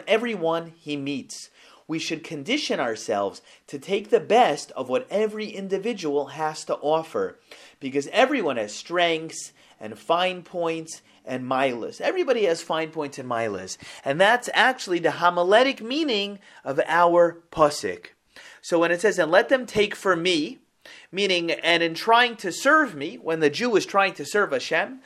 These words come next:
"And let them take for me, in trying to serve me, a portion from every man." What's a portion from every man? Meaning, find the best in each person and relate to them on level. Because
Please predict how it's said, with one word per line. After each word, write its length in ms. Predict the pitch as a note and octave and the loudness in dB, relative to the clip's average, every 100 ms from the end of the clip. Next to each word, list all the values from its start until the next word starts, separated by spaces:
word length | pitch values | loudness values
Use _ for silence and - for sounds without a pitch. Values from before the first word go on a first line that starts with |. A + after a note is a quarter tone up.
| - - | -20 -10
"And 160 | - D3 | -4 4
let 160 | G3 B3 | 4 4
them 140 | G3+ | -2
take 300 | - A#3 C4+ | 0 -2 -2
for 200 | - A#3+ | 0 0
me, 240 | E3 G3 | 0 -6
in 80 | G3+ | -8
trying 340 | D#3+ A3 G#3+ A3+ | -2 2 2 0
to 100 | A3+ | -6
serve 360 | - E4 C#4+ | 0 2 0
me, 220 | G3+ A3 G#3+ - _ | -6 -10 -14 -20 _
a 100 | D3 | -12
portion 760 | D3 - B3+ D4 - E3 D3 D3 _ | -10 -4 0 0 -2 -6 -8 -12 _
from 200 | - C#3+ | -16 -8
every 380 | E3 F3+ E3+ E3 | 2 2 2 -4
man." 480 | D3 D#3+ C#3 G#2 G2 - | -2 -2 0 -2 -6 -6
What's 260 | C#3+ G#3 | -2 0
a 60 | F#3 | 0
portion 420 | - G3 F#3 E3 | 2 2 2 -4
from 180 | D3+ D#3 | -10 -6
every 240 | C3 D3+ C#3 | -4 -4 -6
man? 300 | B2 C#3 G3+ | -4 -4 0
Meaning, 360 | D4+ B3 A#3+ - - - _ | 0 -2 -6 -16 -20 -20 _
find 320 | G#3 A#3+ D#4+ | 2 4 4
the 60 | D4+ | 2
best 360 | D#3+ E3 F#3+ - | 6 4 4 -2
in 120 | D3 | -4
each 260 | G3 - | -4 -8
person 560 | - B2+ A2+ - F#3 G3+ - | -2 0 0 -4 -6 -8 -6
and 160 | E3+ F3+ | -2 2
relate 360 | G3 G#3+ B3 | 2 2 0
to 100 | - | 0
them 300 | B3 C#4 A3+ | 4 4 2
on 160 | - F3 - _ | -2 -4 -4 _
level. 320 | B2 G2 - - - - _ - | -4 -4 -6 -20 -20 -20 _ -10
Because 460 | D#3 D#3 B3 G#3+ | -6 2 2 2